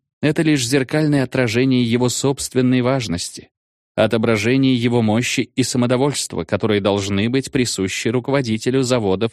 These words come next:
«Илиум». На какое-то мгновение она вдруг показалась ему беспомощной, запуганной девчонкой,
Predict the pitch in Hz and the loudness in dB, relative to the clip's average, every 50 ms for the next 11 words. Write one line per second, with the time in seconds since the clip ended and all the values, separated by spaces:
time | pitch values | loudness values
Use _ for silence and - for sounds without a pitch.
0 | _ - - 156 160 139 110 90 73 58 - - - _ _ _ _ _ _ _ | _ -4 -2 -2 -2 0 -2 -2 -4 -6 -8 -14 -20 _ _ _ _ _ _ _
1 | _ _ _ _ _ _ _ - 98 98 92 104 104 - 127 123 113 - 107 101 | _ _ _ _ _ _ _ -4 -2 -2 0 -2 0 0 2 0 2 0 0 -2
2 | 98 95 98 101 127 135 127 117 98 92 101 113 113 107 101 104 107 101 - - | 0 0 0 2 2 2 2 2 0 0 0 0 -2 -2 0 -2 -2 -2 -2 -4
3 | 110 95 - 101 90 113 117 113 110 101 - - 110 110 107 95 104 98 - - | -2 0 0 -2 0 0 0 0 0 0 0 0 0 0 2 0 0 -2 -2 -2
4 | - 135 131 113 87 - - - - 85 92 98 120 123 120 - 151 143 143 135 | 0 0 2 2 0 -2 -4 -4 -2 -2 -2 0 0 0 0 -2 0 2 2 2
5 | 131 113 117 110 - - - 147 151 151 - 135 117 107 | 2 2 0 -2 -2 0 0 2 0 2 0 -2 -2 -4